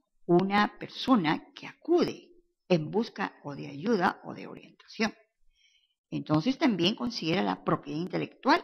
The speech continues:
en el caso de que el psicólogo también tenga intervención en las investigaciones o en la creación de, por ejemplo,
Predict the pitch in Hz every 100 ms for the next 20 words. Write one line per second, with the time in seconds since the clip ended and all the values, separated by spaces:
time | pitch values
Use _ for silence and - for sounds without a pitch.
0 | - 156 139 139 139 143 - 190 202 170
1 | 160 156 - _ _ _ 208 - 170 170
2 | 214 - 226 170 175 214 277 _ _ _
3 | - 208 196 196 226 226 202 170 - 175
4 | 175 175 175 180 165 - 156 151 - 151
5 | 139 185 165 160 - - _ 190 185 175
6 | 160 - 147 180 - 196 - - - _
7 | _ 175 160 156 151 156 147 165 165 175
8 | 180 -